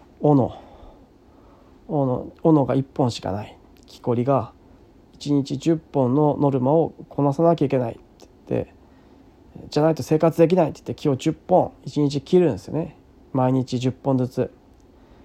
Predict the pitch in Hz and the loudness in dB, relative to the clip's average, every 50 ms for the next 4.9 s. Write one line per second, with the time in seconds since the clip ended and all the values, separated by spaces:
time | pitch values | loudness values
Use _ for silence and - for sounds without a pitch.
0 | _ _ _ - - 135 - 156 151 160 160 170 - - - 160 165 165 160 175 | _ _ _ -14 -12 -6 -2 0 0 2 2 0 0 2 2 2 2 2 2 2
1 | 165 165 165 156 - - - 190 170 160 - 147 139 143 165 180 170 156 135 - | 2 2 0 -2 -4 -6 -4 -2 -2 -2 -2 -2 0 0 0 2 0 0 -4 -4
2 | - - 160 156 - - 139 139 135 143 147 156 156 180 190 190 190 - - - | -4 -2 -2 -2 -2 -4 -4 -2 0 2 2 2 2 2 0 0 0 -2 -6 -6
3 | - 147 123 - - - - _ _ _ - - _ _ _ - - _ - - | -6 -14 -16 -18 -20 -20 -20 _ _ _ -20 -20 _ _ _ -20 -20 _ -20 -20
4 | - - - - - - - 175 165 156 143 127 117 - - - 131 | -20 -20 -20 -16 -6 2 4 4 6 6 4 2 0 -4 -10 -14 -16